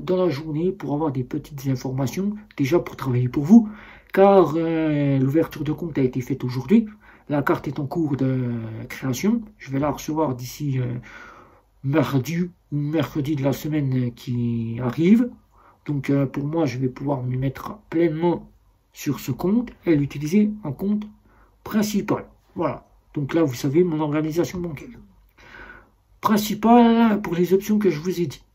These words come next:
Mais on me demande pour les assurances et les crédits, comment je fais ? Tu nous as annoncé souvent que tu voulais aller dans une néobanque. Tu es toujours revenu après dans une banque en ligne. Tu es revenu dans une banque, euh,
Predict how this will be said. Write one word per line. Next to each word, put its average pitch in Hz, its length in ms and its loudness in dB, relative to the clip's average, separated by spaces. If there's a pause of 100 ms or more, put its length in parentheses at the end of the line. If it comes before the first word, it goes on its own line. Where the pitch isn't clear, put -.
Mais 233 240 4
on 214 180 0
me 196 80 2
demande 214 460 4
pour 175 100 -6
les 175 180 0
assurances 214 580 0
et - 140 -4
les 185 120 4
crédits, 185 420 2
comment 185 300 0
je 147 160 -4
fais ? 110 200 -10 (680)
Tu 165 200 -2
nous 160 200 0
as 160 160 6
annoncé 160 400 -2
souvent 156 400 -2
que 139 120 -4
tu 131 140 -8
voulais 135 200 0
aller 131 180 2
dans 127 120 -4
une 135 200 -4
néobanque. 190 640 2 (420)
Tu 165 180 4
es 151 60 6
toujours 143 380 -2
revenu 156 280 2
après 143 280 -2
dans 143 80 -2
une 131 160 -2
banque 151 220 -4
en 190 40 0
ligne. 175 260 -2
Tu 139 140 0
es 135 60 2
revenu 139 320 -2
dans 139 120 0
une 127 280 -4
banque, 139 420 -4
euh, 117 320 -8